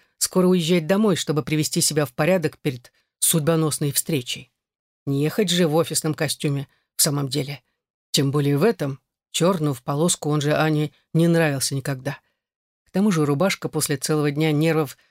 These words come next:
вряд ли сохранила свежесть. Потом надо побриться, одеться в некогда подаренный женой свитер и вообще спрятать портрет. А то любимый ещё подумает, что он поехал кукушкой.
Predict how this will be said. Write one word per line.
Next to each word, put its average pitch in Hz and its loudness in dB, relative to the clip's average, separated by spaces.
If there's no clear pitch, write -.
вряд 170 0
ли 147 -4
сохранила 151 0
свежесть. 135 -4
Потом 185 2
надо 143 -2
побриться, 196 -2
одеться 160 0
в 143 -4
некогда 156 0
подаренный 147 0
женой 151 -2
свитер 190 -2
и 151 0
вообще 180 -2
спрятать - 0
портрет. 151 -2
А 139 -6
то 175 2
любимый 165 2
ещё 165 0
подумает, 165 2
что - -2
он 160 0
поехал 147 -2
кукушкой. 143 -6